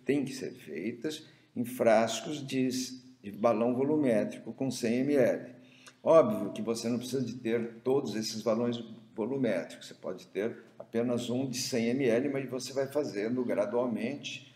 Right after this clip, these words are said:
lavando e retor-, <clears throat> e retornando a fazê-lo outra vez. É, uma outra coisa importante é a identificação para não se perder diante de tantas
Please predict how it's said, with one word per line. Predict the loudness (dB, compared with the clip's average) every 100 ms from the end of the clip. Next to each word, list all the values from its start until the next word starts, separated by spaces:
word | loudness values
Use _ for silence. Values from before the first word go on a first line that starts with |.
| -10
lavando | -2 -2 0 -2 0 -2 -4 -8 -12 -20 -6
e | -2 0
retor-, | 2 0 -2 -6 -4 4
<clears throat> | 6 6 0
e | -2
retornando | -2 0 0 2 0 0 0
a |
fazê-lo | 2 0 0 -4 -6 -10 -12
outra | -8 -4 -4 -4
vez. | -8 -10 -12 -16 -14 -10 -10 -10 -16 _ _ _ _ _ _ _ _ _ _ _ _ _ _ _ _ _ _ _ _ _ _ _ _ _ _ _ _ _ _ _ _ _ _ _ _ _ _ _ _ _ _ _ -2
É, | 2 2 2
uma | 2 4
outra | 6 6 2 -2
coisa | -2 -2 -2
importante | 0 0 0 -2 -2 -2 -4 2
é | 6 6
a |
identificação | 6 2 0 -2 0 2 2 2 0 2 0 -2 -4 -14 -20 _ -4
para | 0 2
não | 2
se | 0 -4 -2
perder | 0 0 2 4 4 2 -4 -12 -20 -6
diante | -2 -2 -2 -4
de | -6
tantas | -4 -6 -4 -8 -8 -10 -18